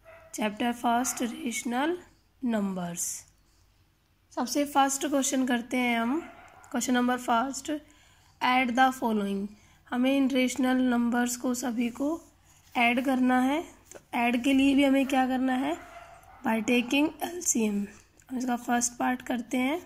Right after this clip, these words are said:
फर्स्ट पार्ट है थ्री बाय सेवनटीन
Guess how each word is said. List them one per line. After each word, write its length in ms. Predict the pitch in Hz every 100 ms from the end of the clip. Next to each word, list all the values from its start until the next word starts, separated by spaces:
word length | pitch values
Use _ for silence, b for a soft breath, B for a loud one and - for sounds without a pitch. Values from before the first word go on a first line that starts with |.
| - - - - - - _ _ _ _ _ _ _ _ _ _ _ _ _ - - - B B B B B B B B _ _ _ -
फर्स्ट 320 | 247 254 247
पार्ट 240 | 302 277 277
है 80 | 277
थ्री 320 | 277 240 240
बाय 220 | 247 262
सेवनटीन 720 | 262 240 240 240 247 269 302